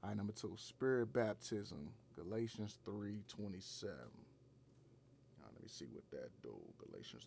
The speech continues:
three twenty-seven, yup, yup, yup. All right, it says, "For as many of you as were baptized into Christ have put on Christ." That what the book say, boy? All right, nah, nope. Last one, baptism is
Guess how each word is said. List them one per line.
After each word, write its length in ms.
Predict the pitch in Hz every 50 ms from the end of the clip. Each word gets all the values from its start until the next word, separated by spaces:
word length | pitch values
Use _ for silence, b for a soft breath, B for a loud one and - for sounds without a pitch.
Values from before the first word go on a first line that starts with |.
| - -
three 560 | - 64 58 58 53 50 53 - 55 55 - - - - - - - - - -
twenty-seven, 680 | - - - - - 117 113 113 - - 113 117 113 113 107
yup, 180 | 101 101 - - -
yup, 160 | 87 98 - - - -
yup. 200 | - 101 85 - - - - - - - - B B B B B B B B B B B B B - - - 107
All 60 | 113
right, 160 | 117 107 95 - - - - -
it 60 | -
says, 720 | - - - 104 101 98 98 98 98 98 95 92 92 - - - -
"For 240 | 113 110 107 104 104
as 120 | 104 107
many 400 | 104 107 120 127 135 135 135 135
of 160 | 131 120 110
you 240 | 117 113 117 113 110
as 100 | 110 107
were 120 | 107 98 92
baptized 600 | 76 71 117 123 127 - - 123 120 117 113 117
into 160 | 117 113 113
Christ 420 | 113 - - 127 107 104 104 110 -
have 180 | - 95 - -
put 160 | - 98 82
on 200 | 92 107 113 117 -
Christ." 520 | - 160 - - 143 139 - - - - - B B B B B
That 100 | - 117
what 140 | 135 147 147
the 60 | 151
book 240 | 139 135 170 175 170
say, 280 | - - 208 214 220 220
boy? 200 | 196 190 214 226
All 120 | 233 - - - - 127
right, 180 | 131 - - -
nah, 300 | 82 78 69 - - - -
nope. 200 | 80 87 80 - - - - - - - - - - - - -
Last 320 | - - 64 76 - -
one, 160 | 76 60 - - - -
baptism 500 | - 78 - - - 107 95 87 95 67 67
is 120 | - -